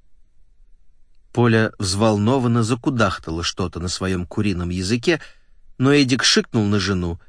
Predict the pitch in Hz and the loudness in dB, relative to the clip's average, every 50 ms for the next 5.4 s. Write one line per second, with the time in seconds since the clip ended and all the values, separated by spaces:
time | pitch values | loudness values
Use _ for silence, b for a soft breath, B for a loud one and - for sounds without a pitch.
0 | - - - - 131 123 117 117 139 147 131 139 139 113 92 80 73 73 - - | -20 -20 -6 -2 0 2 2 2 2 0 0 0 -2 -2 -2 -2 -4 -8 -10 -16
1 | - - - - - - _ - - _ - - _ _ - - - - - - | -20 -20 -20 -20 -20 -20 _ -20 -20 _ -20 -20 _ _ -20 -20 -20 -20 -20 -20
2 | - - - - - - - - - 156 170 185 151 - 151 139 - - 104 90 | -20 -20 -20 -20 -20 -20 -20 -6 -2 0 0 0 0 0 -2 0 0 0 0 2
3 | 90 113 - 139 135 123 110 107 98 85 76 87 101 110 117 117 - - 110 110 | 2 2 2 2 2 2 2 0 0 -2 -2 -2 -2 -2 -2 -2 -2 -2 -2 -2
4 | - - - - 120 107 107 101 92 101 98 101 95 - 95 90 92 92 87 82 | -2 -4 -4 -2 0 0 2 2 0 0 -2 -2 -4 -4 -4 -4 -4 -4 -4 -4
5 | 87 92 87 82 78 71 - - | -4 -4 -4 -4 -6 -8 -10 -14